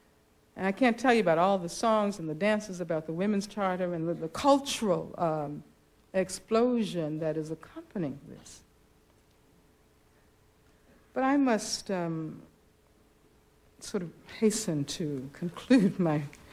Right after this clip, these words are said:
remarks. And I did say that I was going to say some words about hate violence.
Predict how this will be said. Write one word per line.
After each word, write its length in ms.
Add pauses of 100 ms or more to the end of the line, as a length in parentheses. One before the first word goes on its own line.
(260)
remarks. 540
And 100
I 80
did 260
say 240
that 180
I 160
was 260
going 280
to 280 (2000)
say 220
some 340
words 300
about 460
hate 240
violence. 680